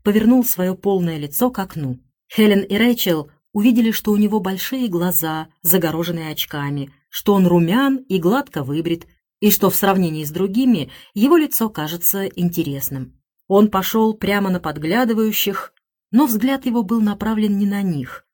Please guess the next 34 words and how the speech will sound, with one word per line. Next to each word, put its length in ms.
а 100
на 100
то 120
место, 500
где 220
свисала 520
собранная 600
в 60
складки 480
штора. 540
«Спишь?» 600
спросил 460
он. 220
Хелен 340
и 140
Рэчел 500
поняли, 340
что 180
совсем 400
рядом 280
с 120
ними 440
всё 260
это 160
время 260
сидел 480
некто 480
незамеченный. 960
Из-за 320
шторы 600
были 260
видны 280
его 280
ноги. 500